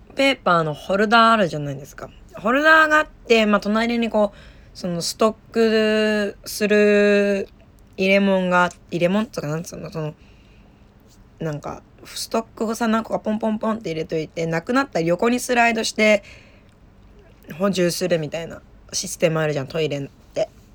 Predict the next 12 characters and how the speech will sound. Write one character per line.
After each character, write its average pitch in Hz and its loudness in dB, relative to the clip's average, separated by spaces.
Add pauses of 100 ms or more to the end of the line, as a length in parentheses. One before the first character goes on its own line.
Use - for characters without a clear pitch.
(1080)
ト 185 0
イ 175 2
レ 156 -2
の 147 -6
個 151 -6
室 - -12
っ - -20
て。 - -6 (840)
で 175 -4
さ、 185 2
ま 175 2
あ、 151 -4